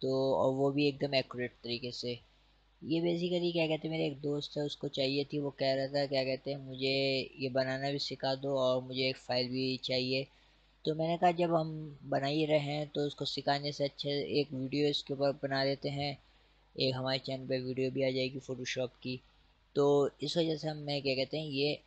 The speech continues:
आपको सिखा भी रहा हूँ, बना भी रहा हूँ। तो सबसे पहले हम यहाँ से एक, अ, न्यू com बनाते हैं।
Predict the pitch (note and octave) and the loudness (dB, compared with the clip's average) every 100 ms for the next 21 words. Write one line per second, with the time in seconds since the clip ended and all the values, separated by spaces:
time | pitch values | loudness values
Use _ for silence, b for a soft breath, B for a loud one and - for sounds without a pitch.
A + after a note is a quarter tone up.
0 | - B2+ - B2+ - C3 B2+ C#3 C#3+ C#3 | -10 -10 -6 -6 -4 -2 0 0 0 0
1 | B2+ A#2+ A2+ A#2 A2+ A2+ - _ _ _ | -4 -6 -6 -6 -6 -8 -12 _ _ _
2 | _ _ _ _ _ _ _ _ _ _ | _ _ _ _ _ _ _ _ _ _
3 | _ _ - D#3 E3 E3 F3+ F3+ F3+ E3 | _ _ -2 -2 -2 0 2 2 0 -2
4 | D#3 - E3 E3 D#3+ - A#2 C3+ C3+ C#3 | -2 0 2 2 0 -6 0 2 2 -2
5 | C#3+ C#3 C#3 C#3 C#3 C3+ - D3+ F3+ | -2 -2 -2 0 0 0 -2 -2 -4